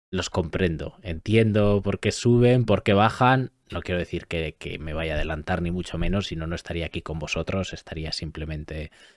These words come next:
Eh, viviendo en Ibiza, ¿no? Eh, en mi yate, no es el, no es el caso, pero bueno, por lo menos entiendo por qué pasan las cosas, pero el mercado inmobiliario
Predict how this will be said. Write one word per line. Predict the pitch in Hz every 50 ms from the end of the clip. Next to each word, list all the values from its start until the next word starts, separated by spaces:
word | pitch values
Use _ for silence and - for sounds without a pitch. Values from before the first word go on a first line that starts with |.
| _ _ _ _ _
Eh, | - 85 78 78 78 76 76 76 76 - 80 80 80 78 76 - - - - _ -
viviendo | 90 82 78 85 87 85 80 80 78 82 80 80 80
en | 78 78 78 78
Ibiza, | 78 78 87 90 - - 110 107 127 139 - - -
¿no? | - 92 107 143 147 - - - _ _ _ _ -
Eh, | 82 80 78 78 78 80 78 82 92
en | 87 90
mi | 90 87 92
yate, | 107 107 113 113 - 139 147 165 170 - -
no | 110 107 101
es | 104 101 -
el, | 101 95 92 92 90 90 95
no | 101
es | 107 - - 117
el | 104 92
caso, | - 113 120 120 - 151 156 151 - - - - - -
pero | 113 113
bueno, | 123 139 135
por | 110 113 104
lo | 107
menos | 107 123 135 131 139 131 -
entiendo | 120 110 101 110 117 120 123 120
por | 117 107 101
qué | - 101
pasan | 98 - - 98 87
las | 87 -
cosas, | - - 85 87 82 -
pero | - 92 90 87
el | 90
mercado | 92 92 90 101 - 107 104 107
inmobiliario | 104 104 101 101 98 95 92 90 92 95 98 104 110 113 113 117 -